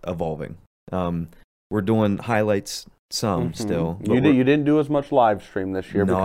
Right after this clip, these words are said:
Speaker 2: because
Speaker 1: not nearly as much.
Speaker 2: because covid,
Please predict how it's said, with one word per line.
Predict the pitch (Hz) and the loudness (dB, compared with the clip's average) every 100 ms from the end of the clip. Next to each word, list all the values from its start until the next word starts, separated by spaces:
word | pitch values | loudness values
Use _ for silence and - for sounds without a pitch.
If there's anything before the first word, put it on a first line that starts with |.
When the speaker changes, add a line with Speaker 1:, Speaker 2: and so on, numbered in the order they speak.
| 101 98 | 2 2
Speaker 2:
because | |
Speaker 1:
not | 69 95 80 | -4 -4 -2
nearly | 95 92 87 | -2 0 0
as | 82 | 0
much. | 110 113 | 0 0
Speaker 2:
because | - 104 107 | 2 0 0
covid, | - 117 110 107 113 110 104 | -6 0 0 4 4 4 0